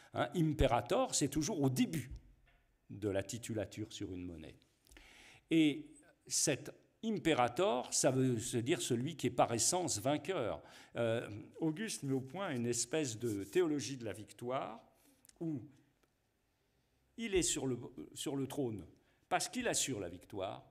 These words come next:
et parce qu'il assure la victoire, il est légitime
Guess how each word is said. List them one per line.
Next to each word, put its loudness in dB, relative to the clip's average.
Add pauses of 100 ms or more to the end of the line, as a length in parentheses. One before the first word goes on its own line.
(100)
et -2
parce -2
qu'il -6
assure 0
la -2
victoire, -6 (1500)
il 0
est 2
légitime -2